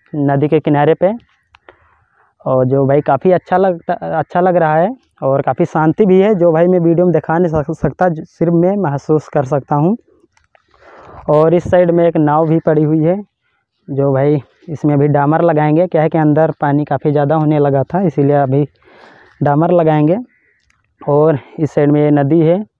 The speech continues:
अभी काफ़ी ज़्यादा पानी हो चुका है। हालांकि इतना ज़्यादा पानी नहीं हुआ है कि बाढ़ आ जाएगी, लेकिन अभी काफ़ी ज़्यादा पानी है, काफ़ी, काफ़ी दूरी तक पानी हो चुका है। चलिए अभी थोड़ा मैं back कैमरे से दिखाता हूँ।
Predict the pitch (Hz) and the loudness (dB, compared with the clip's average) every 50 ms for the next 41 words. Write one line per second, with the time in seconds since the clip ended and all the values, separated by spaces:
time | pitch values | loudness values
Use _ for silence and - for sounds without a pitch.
0 | _ _ _ _ _ _ _ _ _ _ - - 135 147 170 - 180 170 - - | _ _ _ _ _ _ _ _ _ _ -10 -6 -4 -4 -2 -2 -4 -4 -2 -2
1 | 202 190 185 175 208 226 - 214 190 180 175 160 151 143 - 151 - 151 135 139 | -2 0 0 0 0 -2 -2 -2 0 0 0 0 0 -2 -2 -4 -4 -2 -2 -2
2 | 160 165 143 156 156 180 202 190 - 226 196 - 196 202 208 196 190 185 196 196 | -2 -2 -2 -2 0 0 0 0 0 -2 0 0 0 0 2 2 2 2 0 0
3 | - 180 185 196 196 175 170 180 185 185 180 170 156 - 170 151 156 151 143 143 | 0 0 0 2 2 2 2 2 2 2 0 0 0 -2 -2 0 0 0 0 0
4 | 147 143 143 147 147 147 151 190 233 262 226 165 143 131 - 156 147 147 139 135 | 0 0 0 0 0 0 0 -2 -4 -4 -6 -6 -6 -6 -4 -4 -4 -2 -2 -4
5 | 143 143 - 139 - - 151 147 143 135 165 165 - 165 156 151 147 147 165 202 | -4 -4 -4 -6 -4 -2 -2 0 0 0 -2 -2 -2 -2 0 0 2 0 0 -2
6 | 226 _ _ - 156 139 139 165 - _ _ _ - - - _ - - 147 - | -4 _ _ -6 -6 -2 -2 -2 -4 _ _ _ -20 -20 -20 _ -6 -6 -2 0
7 | 165 156 160 160 165 196 190 202 185 _ - 160 156 160 151 139 147 139 - 139 | 0 0 2 2 0 0 0 -2 -4 _ -2 -2 0 0 0 0 -2 -4 -4 -4
8 | - 143 131 143 165 170 - _ _ _ _ _ _ _ _ _ _ _ _ _ | -4 -2 -2 -2 -4 -6 -8 _ _ _ _ _ _ _ _ _ _ _ _ _
9 | _ _ _ _ _ _ _ _ _ _ _ _ _ _ _ - 170 180 208 208 | _ _ _ _ _ _ _ _ _ _ _ _ _ _ _ -4 0 2 2 4
10 | 202 226 - - 175 175 185 190 196 202 190 156 170 175 - - 175 170 175 180 | 2 2 0 0 0 0 2 2 0 -2 0 0 -2 -2 -2 -2 -2 0 0 0
11 | 175 165 156 - - 147 143 - 175 160 156 190 226 | 0 -2 -4 -4 -4 -6 -4 -2 -2 -4 -2 -4 -8